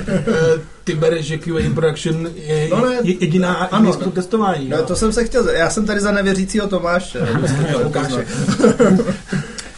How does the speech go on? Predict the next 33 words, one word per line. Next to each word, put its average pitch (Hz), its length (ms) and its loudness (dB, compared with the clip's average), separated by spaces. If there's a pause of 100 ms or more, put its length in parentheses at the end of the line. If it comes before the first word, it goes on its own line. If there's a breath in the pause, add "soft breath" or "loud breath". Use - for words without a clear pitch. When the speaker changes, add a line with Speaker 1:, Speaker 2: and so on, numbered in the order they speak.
(200 loud breath)
Speaker 2:
Tak 147 140 -2
jestli 180 240 0
je 202 80 0
to 214 120 0
taková 196 320 0
ještě, 190 240 -2
jako 196 220 -2
jak 165 100 -4
je 170 80 -2
ta 202 120 0
pyramida 175 500 0
testů, 156 460 -6
tak 147 200 -6
jestli 147 220 -8
to 160 100 -6
testování 160 420 -4
v - 40 -12
produkci 160 380 -6
je 156 60 0
jako 160 140 -6
špičička 165 560 -8
té 180 160 -8
pyramidy 156 500 -2
nad 156 200 -6
těma 175 240 -4
end-to-end 127 360 -6
testama, 123 560 -6
nebo 139 200 -10
jestli - 200 -8
to 147 100 -8
jako 147 160 -8
něco 151 260 -8
nahrazuje? 151 500 -8